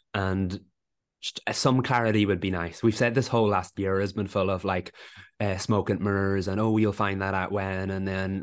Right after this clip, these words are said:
like, keeping us holding on only to get the bad news anyway when we could have just had it right out of the gate.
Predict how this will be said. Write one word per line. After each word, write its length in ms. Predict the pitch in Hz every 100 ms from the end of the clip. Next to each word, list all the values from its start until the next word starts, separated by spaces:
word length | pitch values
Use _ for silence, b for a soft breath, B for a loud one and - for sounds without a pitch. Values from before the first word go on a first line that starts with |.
| 107
like, 100 | 101
keeping 320 | 107 107 107
us 180 | 101 95
holding 460 | - - 98 98 98
on 220 | 95 95
only 180 | 98 98
to 80 | 95
get 160 | 92
the 80 | 95
bad 260 | 98 92 101
news 220 | 95 90
anyway 380 | 95 101 98 98
when 100 | 98
we 100 | 98
could 140 | 98
have 80 | 92
just 160 | 98
had 160 | - 92
it 80 | 92
right 180 | 95 90
out 120 | 90
of 80 | 82
the 80 |
gate. 320 | 87 95 98